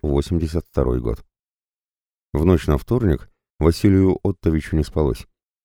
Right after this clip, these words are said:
Сей факт можно счесть примечательным уже потому, что обычно его идеально вышкаленный организм – подобных вольностей себе не позволял.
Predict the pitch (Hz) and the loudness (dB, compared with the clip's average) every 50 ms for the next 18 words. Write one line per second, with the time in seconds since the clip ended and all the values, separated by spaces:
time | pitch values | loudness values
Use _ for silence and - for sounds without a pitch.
0 | _ _ _ _ - - - 76 69 - - 82 80 - - - 69 69 64 65 | _ _ _ _ -8 -2 0 0 0 0 0 -2 -2 0 -2 -2 -2 0 0 0
1 | 69 65 - - - - 71 67 - - - 69 69 69 69 - - 78 69 - | -2 -2 -2 -4 -4 -2 -2 -2 -4 -8 -6 -4 -2 -2 -2 0 0 -2 0 0
2 | 76 67 67 69 69 65 67 69 - 71 - 78 80 90 98 95 - _ _ _ | -2 -2 0 0 0 -2 -2 -4 -4 -4 -2 -2 0 0 0 -2 -4 _ _ _
3 | _ _ _ _ _ - - - 87 92 92 92 107 107 - - 95 92 92 90 | _ _ _ _ _ -20 -4 0 2 2 4 4 2 0 0 2 2 4 4 4
4 | 87 90 90 85 69 82 87 90 90 85 85 82 82 90 - - - 78 76 78 | 4 4 4 4 4 2 4 4 4 4 4 2 2 0 -2 0 -2 0 2 2
5 | 80 78 78 76 73 71 78 82 92 98 87 73 62 - _ _ _ _ _ _ | 2 2 2 2 2 0 0 2 2 0 0 -2 -4 -6 _ _ _ _ _ _
6 | - 71 64 69 65 67 67 65 - - 87 101 104 110 113 - - 120 117 - | -2 0 0 0 0 0 -2 -2 0 2 2 4 4 2 0 0 -2 -4 -4 -4
7 | - 78 67 78 69 - - 78 67 65 60 58 58 55 57 | -6 -2 -2 0 0 0 0 0 -2 0 -2 0 -2 -4 -6